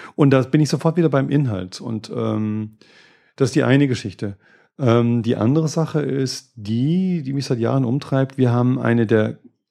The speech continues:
ganz, ganz wenigen Theaterformen an der Hand, die tagtäglich aktuell reagieren kann auf Dinge, die da draußen passieren.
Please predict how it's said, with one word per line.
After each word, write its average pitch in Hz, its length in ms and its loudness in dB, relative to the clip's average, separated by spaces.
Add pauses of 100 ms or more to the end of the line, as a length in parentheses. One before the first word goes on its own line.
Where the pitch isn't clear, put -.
ganz, 160 260 0
ganz 165 260 0
wenigen 151 360 2
Theaterformen 120 800 -2
an 104 160 -4
der 101 160 -2
Hand, 131 380 -4 (640)
die 127 400 2 (360)
tagtäglich 131 920 -2
aktuell 120 560 0
reagieren 110 520 2
kann 113 180 -2
auf 107 140 -4
Dinge, 123 200 2
die 120 100 4
da 110 60 2
draußen 104 320 -6
passieren. 104 480 -4